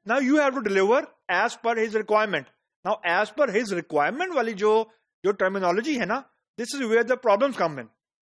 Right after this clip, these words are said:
कि एक्सपेक्टेशन अगर सही सेट नहीं हुई हुई या रिक्वायरमेंट सही गैदर नहीं की हुई, डिजाइन सही नहीं हुआ हुआ, किसी भी एक फेज में कोई फॉल्ट आ गया, तो you will end up in a failure।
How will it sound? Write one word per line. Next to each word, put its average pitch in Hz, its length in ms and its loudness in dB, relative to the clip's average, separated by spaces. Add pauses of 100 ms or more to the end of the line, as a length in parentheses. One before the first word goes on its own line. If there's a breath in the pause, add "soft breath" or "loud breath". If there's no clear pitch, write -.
(140)
कि 214 120 2 (240)
एक्सपेक्टेशन 220 600 -4
अगर 302 200 -2
सही 240 240 -2
सेट 226 280 -4
नहीं 269 220 -2
हुई 220 140 0
हुई 156 200 -4 (340)
या 196 80 0
रिक्वायरमेंट 202 540 0
सही 226 200 -2
गैदर 202 280 2
नहीं 240 220 -2
की 226 200 -4
हुई, 196 260 -2 (380)
डिजाइन 185 360 -2
सही 226 240 -2
नहीं 247 260 -2
हुआ 254 180 2
हुआ, 254 120 2
किसी 311 300 -4
भी 349 180 0
एक 294 100 -4
फेज 226 260 0
में 233 200 -4 (340 soft breath)
कोई 302 100 -2
फॉल्ट 294 460 2
आ 190 100 4
गया, 135 200 -4 (560)
तो 285 60 -4
you 320 240 4
will 339 220 0
end 247 260 0
up 269 120 -6
in 294 120 0
a - 80 -10
failure। 247 340 0